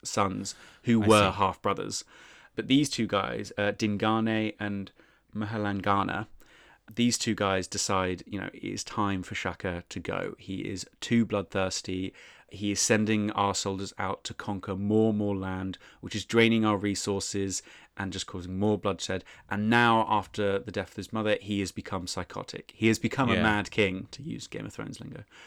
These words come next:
Speaker 2: <laughs> Yeah.
Speaker 1: And he needs to be done away with. So in September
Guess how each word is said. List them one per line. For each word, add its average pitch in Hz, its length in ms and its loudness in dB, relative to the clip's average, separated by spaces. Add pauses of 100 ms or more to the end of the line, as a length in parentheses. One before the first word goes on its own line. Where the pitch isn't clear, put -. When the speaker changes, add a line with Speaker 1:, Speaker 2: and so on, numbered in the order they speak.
Speaker 2:
<laughs> - 280 -20
Yeah. 110 580 0 (120)
Speaker 1:
And 107 200 2
he 113 180 0
needs 113 320 2
to 110 120 -4
be 98 340 -2 (100)
done 95 160 -4
away 92 240 -4
with. 104 300 -10 (540)
So 113 460 4 (120)
in 117 380 4
September 143 880 2